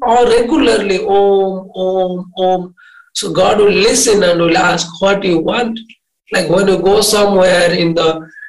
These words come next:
any reception, any hotel, anywhere, when you go and ask, just reply, the reply or the response comes, "What can I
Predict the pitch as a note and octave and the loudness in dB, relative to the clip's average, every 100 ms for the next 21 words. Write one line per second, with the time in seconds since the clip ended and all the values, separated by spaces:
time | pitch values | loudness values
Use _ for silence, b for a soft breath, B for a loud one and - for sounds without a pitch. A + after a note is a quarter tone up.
0 | - F#3 F#3 F3 F3 G3+ - - F#3 E3+ | -6 0 0 2 2 0 0 0 0 0
1 | E3+ E3 E3+ E3+ F#3 F3+ F3+ E3 D#3+ C#3 | -2 -2 -2 0 -2 -2 -2 -2 -2 -2
2 | E3+ F3+ E3+ E3+ D#3+ D#3+ _ _ _ _ | -2 -2 0 0 0 -4 _ _ _ _
3 | - G#3 G#3+ G#3 G#3+ A#3 A3+ G3+ F#3+ - | -2 2 2 4 4 4 2 0 -2 0
4 | A#3+ - - _ _ _ _ _ _ _ | 0 -2 -8 _ _ _ _ _ _ _
5 | _ _ _ _ _ _ _ - G#3 G#3 | _ _ _ _ _ _ _ -20 -20 -20
6 | _ _ _ _ _ _ F#3+ F3 D#4 D#4 | _ _ _ _ _ _ -12 -6 -4 -4
7 | D#4 - - _ F3+ G3+ G#3 A3 - - | -8 -12 -18 _ -4 -2 0 0 0 -2
8 | F#3+ F#3+ F#3 G3+ G#3 G3+ G#3+ G#3+ G#3 F#3 | -2 0 2 0 2 2 2 2 0 -2
9 | F#3 G#3+ - A3+ F3+ - - G3+ F3 E3+ | -2 -4 -6 -6 -6 -6 -4 -2 -2 -2
10 | E3+ - B B _ _ B3+ C4+ - A3 | -8 -12 B B _ _ -2 -2 -2 -2
11 | G3+ F#3 | 2 0